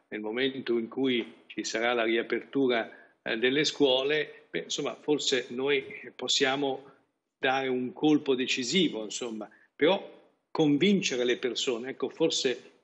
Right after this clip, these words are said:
il tema dell'obbligo ma c'è il professor Cassese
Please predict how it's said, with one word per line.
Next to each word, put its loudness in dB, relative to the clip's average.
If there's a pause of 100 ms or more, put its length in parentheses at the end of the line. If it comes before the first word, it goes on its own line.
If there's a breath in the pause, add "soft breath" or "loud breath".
(180)
il -2
tema 2
dell'obbligo 0 (200 loud breath)
ma -6
c'è 0
il -2
professor 0
Cassese -4